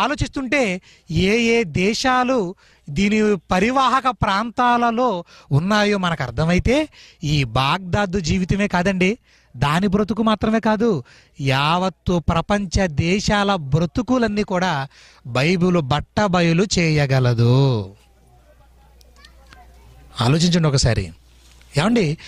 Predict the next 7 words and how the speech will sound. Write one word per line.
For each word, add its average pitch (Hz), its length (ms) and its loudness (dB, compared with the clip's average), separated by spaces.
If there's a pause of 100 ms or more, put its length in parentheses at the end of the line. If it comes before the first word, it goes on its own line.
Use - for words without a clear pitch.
(440)
భౌగోళిక 262 760 2 (160)
పరిస్థితులు, 240 440 -2
ఇప్పుడు 214 180 0 (100)
భౌగోళిక 233 440 2 (140)
పరిస్థితులను 220 460 -2
బట్టి 185 200 -2
చూస్తుంటే 180 380 0